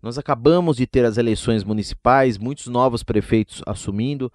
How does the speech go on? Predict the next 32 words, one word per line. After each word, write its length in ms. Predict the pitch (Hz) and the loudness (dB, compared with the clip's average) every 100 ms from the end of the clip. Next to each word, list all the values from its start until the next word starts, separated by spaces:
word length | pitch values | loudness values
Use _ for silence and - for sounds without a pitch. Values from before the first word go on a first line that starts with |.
| _ _ | _ _
outros 440 | 98 120 123 110 | -4 -2 0 -2
reassumindo 680 | 98 123 127 - 113 113 117 | 0 2 2 0 -4 -4 -2
seus 180 | 123 107 | 0 0
municípios. 800 | 117 113 101 - 82 67 - - | 0 -2 -4 -8 -8 -8 -10 -8
A 100 | - | -4
tecnologia 760 | 180 - 185 180 139 123 180 | -4 -2 4 6 4 4 2
nas 160 | 151 127 | 2 -2
cidades 340 | - 127 123 | 0 2 2
do 80 | 123 | -2
futuro 400 | - 117 - 131 | -4 -4 0 2
tem 100 | 147 | 2
um 60 | 131 | 0
papel 420 | 127 - 123 127 - | -2 2 2 2 -2
central 560 | - 196 165 117 95 | -2 -2 4 4 4
pra 160 | - 156 | 2 0
democratizar 680 | 180 190 196 196 120 135 139 | 0 0 2 0 2 2 2
a 40 | |
qualidade 460 | - 113 101 123 110 | 0 -2 0 -2 -4
de 120 | 117 | -14
vida, 440 | 90 131 139 110 | -10 -10 -4 -4
inclusive. 480 | 101 95 117 95 85 - - - | -4 -2 0 0 -4 -8 -20 -2
Quais 220 | 202 214 | 0 0
que 80 | - | 2
são 120 | 214 | 4
os 80 | 196 | 4
principais 460 | 180 160 - 156 127 | 2 0 4 2 4
desafios 640 | 143 131 113 127 131 107 | 2 2 2 4 6 4
na 100 | 110 | 0
sua 160 | 127 107 | -2 -4
visão 240 | 101 113 | 0 0
nesse 200 | 113 - | 0 0
momento? 440 | 110 98 69 - | -2 0 -4 -8